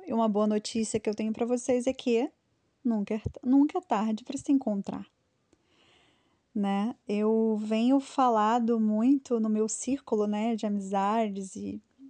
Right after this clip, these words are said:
alguns parentes também, algumas pessoas que me procuram pra conversar, pra terapia, que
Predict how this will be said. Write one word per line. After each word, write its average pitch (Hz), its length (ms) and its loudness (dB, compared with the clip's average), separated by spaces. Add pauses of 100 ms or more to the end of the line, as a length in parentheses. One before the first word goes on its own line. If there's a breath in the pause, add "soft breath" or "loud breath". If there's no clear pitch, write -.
alguns 214 380 -4
parentes 208 680 -2
também, 202 560 -4 (920 soft breath)
algumas 202 360 -4
pessoas 208 460 -6
que - 80 -16
me 202 100 -4
procuram 208 880 0
pra - 180 -8
conversar, 202 840 0
pra 185 120 0
terapia, 202 960 -2 (960 soft breath)
que 233 840 2